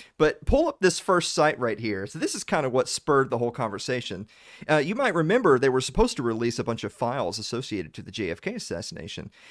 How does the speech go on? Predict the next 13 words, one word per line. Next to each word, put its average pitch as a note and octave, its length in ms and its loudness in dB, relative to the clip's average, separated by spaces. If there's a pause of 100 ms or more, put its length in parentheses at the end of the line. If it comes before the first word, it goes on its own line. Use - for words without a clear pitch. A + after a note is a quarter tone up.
And D3 240 2
now D#3+ 600 6
the C3+ 80 2
Biden D3+ 380 2
White D#3 320 -4
House F2 440 -10 (160)
has B2 220 -2
delayed C3 640 0
the B2+ 80 0
release B2 680 -4
of A#2 180 -4
those A2 280 -4
files, A#2 580 -4